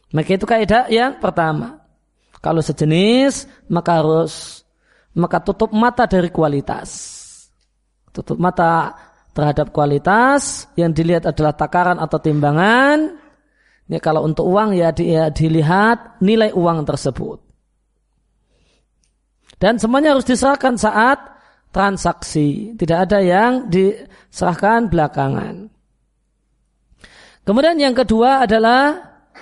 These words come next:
lain jenis namun satu kelompok. Lain jenis namun satu kelompok. Misalnya, eh, emas dengan perak. Atau rupiah dengan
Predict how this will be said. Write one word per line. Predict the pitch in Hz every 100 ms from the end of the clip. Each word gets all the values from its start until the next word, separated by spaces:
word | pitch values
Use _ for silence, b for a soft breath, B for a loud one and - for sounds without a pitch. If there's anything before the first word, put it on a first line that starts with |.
| B B B _
lain | - 233 254 240
jenis | 208 202 226 269
namun | - 208 247
satu | 214 202 175
kelompok. | - 143 139 - - - - _ _ _ _ _ _ _ _ _ _ _ _ _ _ _ _ _ _ _ _ _ -
Lain | 156
jenis | 147 160 196 247 - B B _
namun | 175 214
satu | 202 180
kelompok. | 170 165 151 143 135 131 - - - _ -
Misalnya, | - 165 180 175 175 - B B B _
eh, | 147 147 151 151 151 147 147 147
emas | 185 214 -
dengan | 165 156
perak. | 143 135 135 139 208 - - _ _ _ _ _ _ b b b _
Atau | 131 - 175 -
rupiah | 185 190 226 233 220 202
dengan | 175 170 190 214